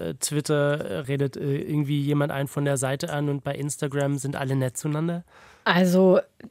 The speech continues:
Speaker 2: bei unserem Bücherpodcast kriegen wir zum Glück überhaupt kein negatives Feedback. Das liegt einfach in der Natur der Sache. Aber beim Coronavirus-Update,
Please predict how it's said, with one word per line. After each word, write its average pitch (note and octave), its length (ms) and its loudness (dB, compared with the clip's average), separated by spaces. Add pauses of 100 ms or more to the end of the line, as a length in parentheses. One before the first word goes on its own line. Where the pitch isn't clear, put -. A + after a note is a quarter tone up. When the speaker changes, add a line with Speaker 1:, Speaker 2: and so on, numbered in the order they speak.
(380)
Speaker 2:
bei - 340 -2
unserem F3+ 280 4
Bücherpodcast G3 640 0
kriegen G3 200 0
wir F3+ 80 2
zum G#3 220 6
Glück G#3 320 6
überhaupt G3+ 420 -2
kein A3 160 2
negatives F3 540 -2
Feedback. F3+ 300 -4
Das - 180 -10
liegt - 360 -8
einfach D3+ 280 -2
in F#3 100 2
der D#3 100 4
Natur D#3 280 -2
der E3+ 120 2
Sache. - 300 -2
Aber F3 200 0
beim F#3+ 240 2
Coronavirus-Update, G3 1120 0